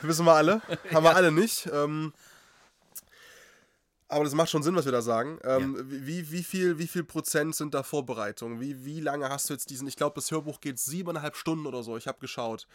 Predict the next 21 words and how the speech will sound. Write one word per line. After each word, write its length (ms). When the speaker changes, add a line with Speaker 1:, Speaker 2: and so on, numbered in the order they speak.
Speaker 2:
Ja. 140
Speaker 1:
Ähm, 300
wie 360
viel 500
Stunden 680
noch 280
on 240
top 380
sind 320
da 140
wirklich 280
reingeflossen 680
in 480
Durchlesen, 840
ah, 220
da 140
eine 100
Notiz, 540
hier 140
ein 40
bisschen, 460